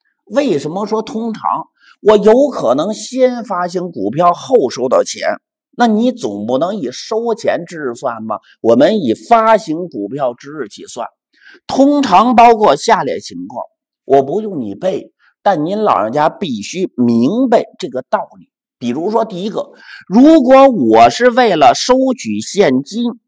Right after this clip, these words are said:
而发行的普通股股票，那可能收现金跟发行股票同时进行，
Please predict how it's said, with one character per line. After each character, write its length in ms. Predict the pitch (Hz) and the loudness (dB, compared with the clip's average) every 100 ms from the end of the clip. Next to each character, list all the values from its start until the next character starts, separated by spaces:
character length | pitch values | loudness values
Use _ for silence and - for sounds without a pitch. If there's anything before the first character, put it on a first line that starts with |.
| _ | _
而 180 | 120 117 | 2 2
发 360 | 117 196 190 196 | 0 -2 -2 -6
行 240 | 170 190 | -10 -8
的 140 | 185 | -6
普 380 | - - 117 117 | -6 -12 -12 -10
通 180 | 160 190 | -10 -6
股 160 | 185 185 | -6 -6
股 280 | 127 98 | -10 -16
票， 240 | 123 190 - - _ - - | -8 -4 -4 -6 _ -20 -2
那 140 | 269 | -2
可 300 | - 131 123 | -2 2 4
能 180 | 151 226 | 4 2
收 320 | 226 262 269 | 0 2 4
现 340 | 269 214 147 135 | 4 2 0 -2
金 240 | 208 240 | -4 -4
跟 220 | 226 240 | -4 -4
发 400 | 226 240 220 226 | -4 -2 2 2
行 360 | 226 - 196 233 | 0 -4 -4 -4
股 260 | - 98 107 | -4 -4 0
票 280 | 190 139 - | 4 6 4
同 320 | - 165 240 | 0 -4 -4
时 220 | - 143 | -8 -10
进 260 | 143 123 104 | -10 -12 -12
行， 180 | 110 | -12